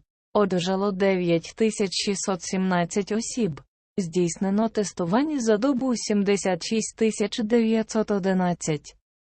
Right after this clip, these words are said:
зокрема, методом П Л Р сорок дев'ять тисяч триста двадцять три, методом іфа двадцять сім тисяч п'ятсот вісімдесят вісім.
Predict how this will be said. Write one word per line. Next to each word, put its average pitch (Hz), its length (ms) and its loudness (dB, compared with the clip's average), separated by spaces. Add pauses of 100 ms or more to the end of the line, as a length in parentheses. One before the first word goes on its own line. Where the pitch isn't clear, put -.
(100)
зокрема, 190 720 0 (160)
методом 202 640 2
П 175 100 -2
Л 196 320 4
Р 269 140 0
сорок 214 440 2
дев'ять 180 640 0
тисяч 240 500 -2
триста 240 460 0
двадцять 220 540 0
три, 254 400 0 (340)
методом 202 680 2
іфа 208 320 2
двадцять 185 600 0
сім 190 280 -2
тисяч 196 480 -4
п'ятсот 196 500 -2
вісімдесят 202 840 0
вісім. 180 540 -2